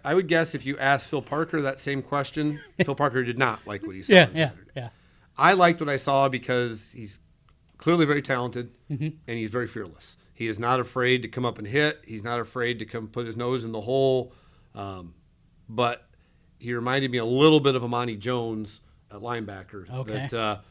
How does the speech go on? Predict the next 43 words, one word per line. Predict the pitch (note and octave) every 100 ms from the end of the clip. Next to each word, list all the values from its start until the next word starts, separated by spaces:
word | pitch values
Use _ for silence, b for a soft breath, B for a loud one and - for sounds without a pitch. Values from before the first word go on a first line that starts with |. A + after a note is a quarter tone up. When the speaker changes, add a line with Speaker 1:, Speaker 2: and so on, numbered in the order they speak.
| _ _ _ _
Speaker 1:
you | -
know, | A2+ G#2+
I'm | A2+
not | B2 C#3
sure | - - - C#3 C#3+ C#3+ C#3 C#3+ C#3+ - _ _ _ _
he | - C3 B2+
will | A#2+ A#2 A2 G#2+ _ _ _ _ _ B2 - _
have | B2 A2+
the | G2+
trust | - D3 C#3 -
of, | A#2 A#2
of | G#2+
the | G#2+
coaching | E3 D#3+ A#2+
staff | - B2+ A2 G#2+ - - _ _ _ _ _ - - _ -
to, | B2+ A2+ A2+ -
to | G2+
keep | - B2+
that | G#2+ G#2+ _
position. | A2 G#2 G#2+ E2
I, | G#2+ B2
I | C3+
hope | G3+ F#3+
he |
does, | A#2 G#2 G#2
'cause | B2
I | A#2
think | C#3+ C#3+
he's | B2 G#2+ G2+ - _ _ _
got | B2 A2+
a |
heck, | B2+ - _ A#2+
you |
know, | G#2+
he's, | A2 A2 _ -
he's | B2+
got | C3+
a |
ton | - D#3+
of | A#2+
talent, | - D3+ G#2+ G#2 - E3
Speaker 2:
Mm-hmm. | C#3+ D#3 G#2+
Speaker 1:
but | A#2